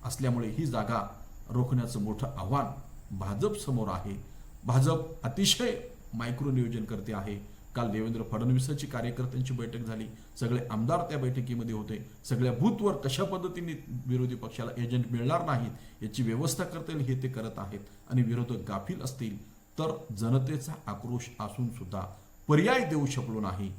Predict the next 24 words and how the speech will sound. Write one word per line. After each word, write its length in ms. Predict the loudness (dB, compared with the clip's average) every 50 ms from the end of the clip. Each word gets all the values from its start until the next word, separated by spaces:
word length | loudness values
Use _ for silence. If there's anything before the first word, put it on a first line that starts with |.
| -12 -18 -20 -20 -20 -20 -4 2
पर्याय 480 | 4 8 8 10 10 8 8 4 0 -4
सक्षम 520 | -6 -2 -2 0 2 2 2 2 4 2 4
नव्हता, 480 | 4 2 2 2 0 0 0 -2 -4 -10 -16 -20 -20 -20 -20 -20 -4 2
पर्यायी 480 | 6 6 8 8 6 4 2 -2 -4 -4
मुद्दे 320 | -2 0 0 2 2 2 2
सक्षम 400 | 2 0 -4 -4 -4 -2 0 0
नव्हते, 380 | 0 0 0 -2 -4 -6 -8 -10 -14 -8 -2
म्हणून 280 | 2 4 4 4 4 2 -2 -8 -10 -8
हे 200 | -8 -8 -8 -8 -10
असं 200 | -10 -8 -8 -8
होऊ 260 | -6 -2 0 2 2
नये 300 | 4 4 2 0 -2 -4 -8 -14 -18 -20 -20 -12 -4 0
यासाठी 420 | 2 2 4 4 2 2 2 0 0 -2 -4 -10 -14 -6 2
विरोधकांनी 560 | 6 6 6 8 6 4 0 0 0 0 0
सुद्धा 260 | 0 0 -4 -4 -6 -6 -4
ही 100 | -4 -4
दोन 280 | -2 -2 -2 0 0
दिवस 320 | 0 0 0 -2 -4 -6 -8 -10
अतिशय 320 | -10 -8 -6 -6 -6 -4 -6
जाणीवपूर्वक 680 | -6 -4 -2 0 2 2 2 0 -2 -4 -4 -6 -6
प्रचार 320 | -6 -6 -6 -4 -2 -2 -4
करावा 360 | -2 -4 -4 -4 -2 -4 -4 -8 -10 -16 -20 -20 -20 -20 -20 -10 0 2
आणि 300 | 4 4 4 2 0 -4 -10 -16 -20 -20 -20 -20 -10 0
लोकशाहीमध्ये 1120 | 6 6 8 8 8 6 4 6 6 4 4 4 4 2 2 0 -2 -4 -6 -10 -16 -20